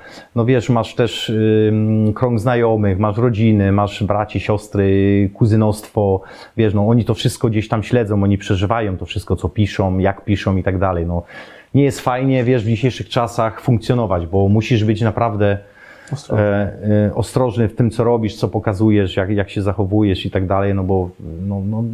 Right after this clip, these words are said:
Speaker 1: wiesz, no wszystko zawsze będziesz oceniany, jeżeli mówimy o piłce nożnej, to jesteś oceniany przez boisko, tak? Jak cię na boisku oceniają źle, no to w mediach też będziesz źle oceniany. Jak cię oceniają dobrze na boisku, jak coś ci nie wyjdzie, to jest okej, tak? Ale są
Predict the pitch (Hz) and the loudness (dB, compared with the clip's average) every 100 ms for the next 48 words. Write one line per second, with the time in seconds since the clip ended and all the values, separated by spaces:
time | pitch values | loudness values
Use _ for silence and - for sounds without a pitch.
0 | 117 - _ - - - _ 127 117 117 | -10 -14 _ -20 -18 -20 _ 0 2 0
1 | 165 151 165 147 104 110 147 - 127 135 | 0 0 -2 -2 -4 -2 -2 0 0 0
2 | 143 127 - 120 127 135 117 117 107 107 | 0 -2 0 0 0 0 2 2 0 0
3 | 110 113 117 110 117 117 107 123 117 120 | 0 2 2 2 2 2 2 2 0 0
4 | 113 107 123 117 110 104 123 - 117 110 | 0 0 0 0 -2 -2 -2 0 2 2
5 | 107 113 95 110 98 - 76 90 98 110 | 2 0 2 2 2 -2 -6 -4 -4 -2
6 | 107 - 113 104 110 117 107 117 107 101 | -2 0 2 2 2 0 0 0 2 2
7 | 98 113 113 107 104 107 104 101 110 95 | 2 2 0 -2 0 0 0 0 -2 -2
8 | 92 90 92 92 - 95 87 87 85 101 | -2 0 0 0 0 0 2 0 0 -2
9 | 90 - 104 107 104 104 - - - _ | -2 0 2 2 0 -4 -14 -20 -20 _
10 | - 123 113 120 113 110 135 139 - 127 | 0 0 2 0 2 4 2 2 0 2
11 | 120 - - - 101 139 127 - 120 107 | 0 -6 -20 -4 -2 0 -2 0 2 2
12 | 131 120 120 110 110 101 101 85 95 101 | 2 0 0 0 0 0 -2 -2 -2 -2
13 | 107 107 101 120 120 123 | 0 -2 0 0 0 0